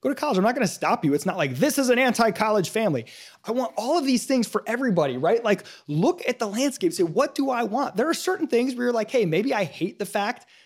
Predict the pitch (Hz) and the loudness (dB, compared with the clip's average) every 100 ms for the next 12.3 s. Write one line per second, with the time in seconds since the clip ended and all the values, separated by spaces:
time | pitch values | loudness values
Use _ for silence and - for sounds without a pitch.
0 | - 156 151 143 170 175 160 156 160 156 | -8 -4 -2 0 2 0 0 -2 -2 -4
1 | 139 139 165 165 151 135 - 127 143 165 | -4 -2 2 2 2 -2 -4 -2 -2 -4
2 | 135 139 131 120 131 147 139 135 127 131 | -4 -4 -6 -8 -4 -2 -2 -2 -4 -8
3 | 131 113 131 135 214 - 185 220 247 285 | -8 -8 -10 -6 -6 -2 0 2 2 2
4 | 285 285 302 302 - 320 160 127 _ _ | 2 2 0 0 0 -2 -4 -10 _ _
5 | _ _ _ - 220 247 240 233 262 226 | _ _ _ 0 2 4 2 0 0 0
6 | 127 175 185 175 175 165 143 285 330 302 | 0 0 0 2 4 4 2 0 2 2
7 | 196 120 - _ _ - 277 - 294 - | 2 -2 -12 _ _ -2 0 2 0 2
8 | 214 214 - 247 - 247 196 262 330 233 | 0 0 0 -2 0 0 2 4 4 2
9 | 226 - 160 208 320 349 - - 147 208 | -2 -2 0 0 0 -2 -4 -4 0 0
10 | - 208 - 139 160 254 - 165 170 185 | 0 -2 -2 -8 -6 -6 -4 -2 0 2
11 | 170 131 214 247 _ _ - 262 - 208 | 0 0 -2 -4 _ _ -6 -4 0 0
12 | - - | 0 -8